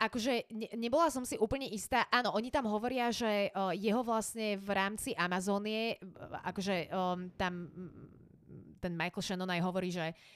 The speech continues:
akože primitívne, primitívny ľud ho nejako akože uctieval ako boha, ale v zásade,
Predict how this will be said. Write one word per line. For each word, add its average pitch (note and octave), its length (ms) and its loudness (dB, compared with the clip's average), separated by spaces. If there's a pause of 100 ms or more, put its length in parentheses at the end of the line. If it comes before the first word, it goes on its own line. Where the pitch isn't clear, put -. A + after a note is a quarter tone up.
(160)
akože E3+ 280 -2
primitívne, G3 880 -2 (100)
primitívny G3+ 600 -2
ľud G#3 260 2
ho F#3+ 200 -2
nejako F#3 580 0
akože F#3+ 260 -2
uctieval A3+ 560 -2
ako - 240 -2
boha, E3 380 0 (440)
ale G3+ 220 4
v F#3+ 60 -2
zásade, A#3+ 420 2